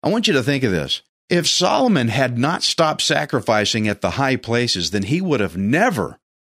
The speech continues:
relocated the sacrifices to where God wanted them done in Jerusalem.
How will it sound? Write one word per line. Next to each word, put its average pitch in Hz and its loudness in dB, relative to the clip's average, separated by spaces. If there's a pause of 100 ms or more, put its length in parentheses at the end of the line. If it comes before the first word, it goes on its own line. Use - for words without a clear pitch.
relocated 135 2
the 92 -4
sacrifices 104 0
to 139 -2
where 123 0
God 123 0
wanted 135 0
them 135 2
done 127 2
in 139 0
Jerusalem. 165 0